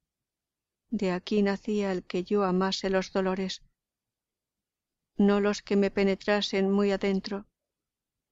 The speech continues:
pues no deseaba padecer cosas semejantes a las que veía representar, sino unos dolores con los cuales,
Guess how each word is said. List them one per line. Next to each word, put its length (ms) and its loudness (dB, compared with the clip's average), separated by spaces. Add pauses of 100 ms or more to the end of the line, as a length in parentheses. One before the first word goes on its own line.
(320)
pues 320 -6
no 240 2
deseaba 580 -4
padecer 640 -4 (140)
cosas 400 -6
semejantes 960 -2 (500)
a 100 -2
las 200 -4
que 160 -4
veía 360 -4
representar, 880 -6 (1900)
sino 400 0
unos 340 4
dolores 540 -2 (280)
con 200 0
los 180 -4
cuales, 480 -4